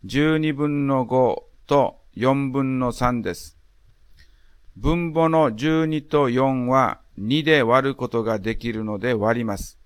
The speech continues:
六と二、また二で割ります。三と一。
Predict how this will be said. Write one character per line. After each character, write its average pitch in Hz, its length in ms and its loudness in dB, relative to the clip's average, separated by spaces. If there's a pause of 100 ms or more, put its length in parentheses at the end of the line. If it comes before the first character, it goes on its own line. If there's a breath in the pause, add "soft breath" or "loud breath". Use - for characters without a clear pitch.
(680)
六 127 340 -2
と 110 220 0
二、 113 360 -4 (800)
ま 143 160 0
た 156 160 4
二 120 160 0
で 120 120 0
割 110 220 0
り 98 40 -6
ま 87 120 -6
す。 - 220 -10 (460)
三 131 380 -2
と 110 240 -4
一。 - 420 -12